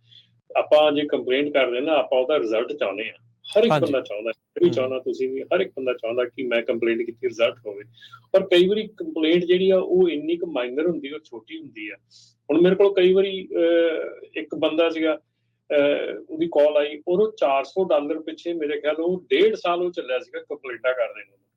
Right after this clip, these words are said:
Speaker 2: ਬੱਲੇ,
Speaker 1: ਠੀਕ ਹੈ?
Speaker 2: ਬੱਲੇ।
Speaker 1: ਤੇ ਮਤਲਬ ਉਹੋ ਜਿਹੇ ਵੀ ਇਨਸਾਨ ਹੈਗੇ ਜਿਹੜੇ ਚਾਰ ਸੌ ਡਾਲਰ ਪਿੱਛੇ ਡੇਢ ਸ-, ਡੇਢ, ਡੇਢ ਸਾਲ, ਸਾਲ ਮਤਲਬ ਕੋ-, ਕੋਈ ਉਹਨੇ, ਅਹ, ਸੁਪਰਵਾਈਜ਼ਰ ਨਹੀਂ ਛੱਡਿਆ, ਕੋਈ ਉਹਨੇ, ਮਤਲਬ ਸਿਰਫ ਉਹ ਇਸ ਕਰਕੇ ਕਰ ਰਿਹਾ ਸੀਗਾ ਕਿ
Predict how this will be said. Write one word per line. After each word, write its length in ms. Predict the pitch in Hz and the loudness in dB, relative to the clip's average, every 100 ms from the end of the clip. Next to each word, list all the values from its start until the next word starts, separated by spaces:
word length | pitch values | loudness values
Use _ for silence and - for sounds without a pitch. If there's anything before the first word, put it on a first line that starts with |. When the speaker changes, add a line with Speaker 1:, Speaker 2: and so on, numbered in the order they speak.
| - | -6
Speaker 2:
ਬੱਲੇ, 320 | 127 117 101 | -2 -2 -4
Speaker 1:
ਠੀਕ 100 | 104 | -4
ਹੈ? 60 | 160 | -4
Speaker 2:
ਬੱਲੇ। 120 | 90 - _ _ _ _ _ - - - | -6 -18 _ _ _ _ _ -20 -20 -6
Speaker 1:
ਤੇ 80 | 240 | 2
ਮਤਲਬ 240 | 202 220 - 190 | 4 2 4 4
ਉਹੋ 200 | 180 226 | 4 0
ਜਿਹੇ 160 | 247 | -4
ਵੀ 100 | 247 | -4
ਇਨਸਾਨ 340 | 240 190 185 190 | -4 0 0 0
ਹੈਗੇ 180 | 180 175 | 0 2
ਜਿਹੜੇ 180 | 190 | 2
ਚਾਰ 260 | 196 180 160 | 2 2 2
ਸੌ 120 | 160 | 2
ਡਾਲਰ 260 | 170 160 160 | -4 -4 -6
ਪਿੱਛੇ 220 | 156 180 | -10 -10
ਡੇਢ 240 | 156 151 | -6 -6
ਸ-, 140 | 180 175 | -6 -8
ਡੇਢ, 200 | 127 165 | -4 -2
ਡੇਢ 200 | 175 170 | -2 -4
ਸਾਲ, 300 | - 147 151 | -4 0 0
ਸਾਲ 200 | 147 156 | 2 2
ਮਤਲਬ 640 | 147 151 151 - - 165 170 _ | 2 -4 -6 -8 -8 -8 -8 _
ਕੋ-, 140 | - 202 | 0 0
ਕੋਈ 320 | 214 240 254 | 4 4 6
ਉਹਨੇ, 240 | 240 226 | 4 4
ਅਹ, 520 | 214 170 190 180 170 170 | 2 2 0 0 -2 -8
ਸੁਪਰਵਾਈਜ਼ਰ 640 | - 170 185 185 170 170 | -6 0 4 4 4 2
ਨਹੀਂ 120 | 175 | 0
ਛੱਡਿਆ, 300 | 160 147 165 | -2 -2 0
ਕੋਈ 300 | 156 - 208 | -2 -2 -2
ਉਹਨੇ, 260 | 208 196 190 - _ _ _ 170 | -2 -4 -6 -8 _ _ _ 0
ਮਤਲਬ 180 | 214 220 | 0 -2
ਸਿਰਫ 280 | - 214 220 | 0 0 0
ਉਹ 180 | 247 | -2
ਇਸ 220 | 226 202 185 | 2 0 0
ਕਰਕੇ 320 | 214 214 226 | -4 -2 -2
ਕਰ 180 | 208 190 | 0 0
ਰਿਹਾ 160 | 208 | -2
ਸੀਗਾ 220 | 185 214 | -4 -4
ਕਿ 220 | 220 233 | -6 -8